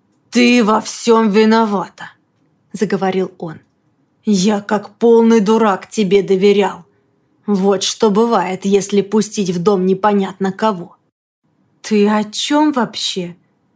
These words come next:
Я даже удивилась. «Кончай придуриваться!» заорал он и двинулся ко мне. И если раньше я боялась, что услышат соседи, то сейчас, пожалуй, обрадовалась бы, если бы кто-то позвонил в дверь.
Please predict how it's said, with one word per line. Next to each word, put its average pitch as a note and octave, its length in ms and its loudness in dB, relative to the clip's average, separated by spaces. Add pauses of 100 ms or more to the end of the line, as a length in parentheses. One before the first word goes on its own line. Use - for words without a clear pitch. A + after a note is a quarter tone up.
(420)
Я F#3+ 140 -2
даже F#3 280 -6
удивилась. F#3+ 720 -8 (840)
«Кончай G#3+ 720 0
придуриваться!» G3 1040 0 (580)
заорал F#3 600 -2
он A#3+ 380 0
и G#3+ 80 -2
двинулся F3+ 500 -4
ко G3+ 160 -2
мне. G3 380 -4 (520)
И A3 80 0
если A#3 300 -2
раньше C4+ 400 0
я G#3 180 2
боялась, G3 680 -2 (120)
что - 200 -2
услышат A3+ 440 -2
соседи, F#3+ 640 -4 (460)
то B3+ 140 2
сейчас, C#4 520 0
пожалуй, D4 540 2
обрадовалась G#3+ 920 2
бы, F#3+ 140 -2
если A#3 300 0
бы G3 140 0
кто-то C4+ 360 -4
позвонил F#3+ 500 -2
в A3+ 100 -6
дверь. A3+ 420 -8